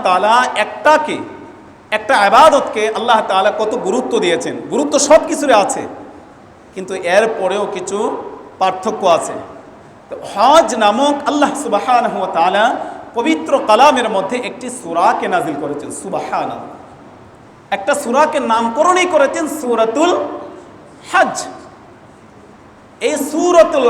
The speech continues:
হজ্জের মধ্যে আমরা এখানে যারা আছি, প্রত্যেকেই কোরআনুল কারীম আমরা তেলাওয়াত করি। তো এই সূরাতুল হজ আল্লাহ তাআলা যে নাজিল যে করেছেন, সূরা প্রথম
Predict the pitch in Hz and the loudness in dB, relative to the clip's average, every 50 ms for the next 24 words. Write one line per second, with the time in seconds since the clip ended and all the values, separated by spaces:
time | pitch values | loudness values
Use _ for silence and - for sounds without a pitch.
0 | 202 - - 277 269 - - - 311 277 240 220 214 208 208 - 202 190 196 214 | 0 2 4 4 4 2 2 0 0 2 2 2 0 -2 -2 -2 -4 -4 -4 -6
1 | - - - - - - - - - - - - - - - - - - - - | -8 -12 -16 -18 -18 -20 -20 -20 -20 -20 -20 -20 -20 -20 -20 -20 -20 -20 -20 -20
2 | - - - 185 208 208 208 185 185 185 190 214 208 196 180 185 180 175 180 170 | -16 -6 -4 -2 0 2 2 0 0 0 -2 -6 -6 -6 -4 -2 0 0 2 0
3 | 170 175 - - 190 185 - - 190 185 - - 202 190 190 180 175 175 - - | 0 0 -2 -6 -8 -10 -10 -10 -10 -10 -8 -8 -8 -6 -4 -6 -6 -6 -8 -12
4 | - - - - - - 165 190 214 226 226 214 190 - - 170 175 185 190 180 | -16 -18 -20 -16 -6 -2 0 0 0 0 -2 -6 -8 -4 -2 -2 -2 -2 -2 -4
5 | 180 170 165 165 160 - - 156 170 180 196 202 202 - 185 180 180 175 - 120 | -4 -4 -4 -6 -4 -4 0 2 2 4 4 2 0 -2 -6 -8 -8 -10 -12 -14
6 | - - - - - - - - - - - - - - - - - - - - | -18 -20 -20 -20 -20 -20 -20 -20 -20 -20 -20 -20 -20 -20 -20 -20 -20 -20 -20 -20
7 | - - - - - - 233 - - 233 302 320 - - - 349 370 381 381 349 | -20 -20 -20 -20 -16 -12 -10 -4 -2 -2 -2 -2 -4 -6 -4 -2 0 2 4 4
8 | 339 339 330 294 262 240 - - 311 330 311 - - - - - - - 220 247 | 2 2 0 -2 -2 -2 0 4 4 4 4 4 -2 -8 -10 -12 -6 -4 -4 -2
9 | 254 233 202 - - 185 190 190 190 214 240 233 226 220 180 170 170 170 - 196 | -2 -4 -6 -4 -2 0 2 2 4 2 2 0 0 -2 0 0 0 0 0 -2
10 | 247 247 - 208 202 - 180 156 147 143 147 156 165 170 - - - - - - | -6 -6 -6 -6 -6 -4 -4 -6 -6 -6 -6 -6 -8 -8 -8 -10 -14 -16 -18 -20
11 | - - - - - - - - - - - - - - - - - - - - | -20 -20 -20 -20 -20 -20 -20 -20 -20 -20 -20 -20 -20 -20 -20 -20 -20 -20 -20 -20
12 | - - - - - - - 403 - - 330 - - 269 262 240 - 381 | -20 -20 -14 -12 -8 -6 -2 0 2 4 2 2 2 2 0 2 2 0